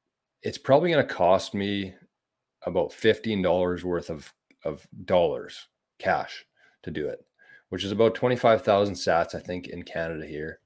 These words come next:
And so, it, or no, it's more than that, thirty or thirty-five thousand sats. But even if I wait and it goes down to, say,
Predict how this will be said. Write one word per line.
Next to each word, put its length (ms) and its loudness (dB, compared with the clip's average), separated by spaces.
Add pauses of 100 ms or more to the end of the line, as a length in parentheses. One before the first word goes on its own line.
(720)
And 240 0
so, 200 4
it, 200 2
or 220 -2 (560)
no, 180 0
it's 140 -6
more 180 4
than 120 0
that, 240 -10 (140)
thirty 280 2 (420)
or 80 -12
thirty-five 540 -2
thousand 300 -6
sats. 500 -12 (1500)
But 140 6
even 160 6
if 140 6
I 80 12
wait 380 0
and 80 -2
it 40 -2
goes 240 0
down 320 -2
to, 80 -12
say, 280 -2